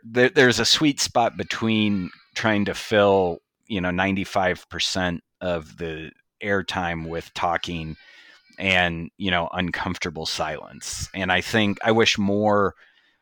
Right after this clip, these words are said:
you know, in particular with, like, home runs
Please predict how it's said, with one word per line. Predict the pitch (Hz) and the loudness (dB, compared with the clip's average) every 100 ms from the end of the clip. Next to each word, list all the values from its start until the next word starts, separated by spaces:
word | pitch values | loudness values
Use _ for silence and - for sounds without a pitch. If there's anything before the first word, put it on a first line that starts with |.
| _ _ | _ _
you | 131 | 4
know, | 127 | 4
in | 123 - | 2 -4
particular | 113 - 107 110 104 98 95 | -2 -2 0 0 2 4 2
with, | 90 87 95 | 0 -2 0
like, | 85 78 - | 0 -2 -6
home | - - 101 90 | -8 -2 0 2
runs | 90 87 87 87 87 - | 2 2 0 -2 -4 -6